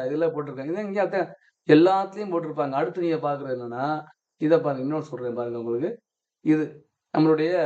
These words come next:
கம்பைன்ட் டெக்னிக்கல் சர்வீசஸ் எக்ஸாமினேஷன் இன்டர்வியூ போஸ்ட். ஃபர்ஸ்ட் பார்த்தது கம்பைன்ட் இன்ஜினியரிங் சர்வீஸ் எக்ஸாமினேஷன்.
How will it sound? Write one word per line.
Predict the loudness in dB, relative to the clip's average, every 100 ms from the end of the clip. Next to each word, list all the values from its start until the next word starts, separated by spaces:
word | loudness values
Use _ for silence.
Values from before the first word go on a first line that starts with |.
| -2 -6 -12 -20 _ _ _ _ _ _ _ _
கம்பைன்ட் | -2 0 2 0 0 -6 -6
டெக்னிக்கல் | -6 0 0 0 0 -2 -2
சர்வீசஸ் | -2 0 -2 -4 -6
எக்ஸாமினேஷன் | -4 -2 0 -2 -6 -6 -4 -2
இன்டர்வியூ | -4 -2 -2 -2 -6
போஸ்ட். | -10 -12 -14 -20 _ _ _ _ _ _ _ _ -4
ஃபர்ஸ்ட் | -2 0 2
பார்த்தது | 4 4 2 0 -6 -12 _ _ _
கம்பைன்ட் | 2 4 2 0 -2
இன்ஜினியரிங் | -4 -2 0
சர்வீஸ் | -2 -4
எக்ஸாமினேஷன். | -6 -8 -10